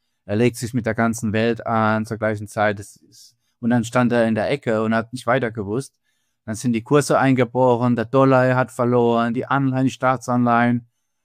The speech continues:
sind verkauft worden. Also das war schon chaotisch, irgendwie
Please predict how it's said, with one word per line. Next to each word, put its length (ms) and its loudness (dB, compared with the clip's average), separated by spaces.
sind 180 0
verkauft 440 -2
worden. 220 0
Also 240 -4
das 240 -12
war 120 0
schon 280 -2
chaotisch, 640 -4
irgendwie 520 -2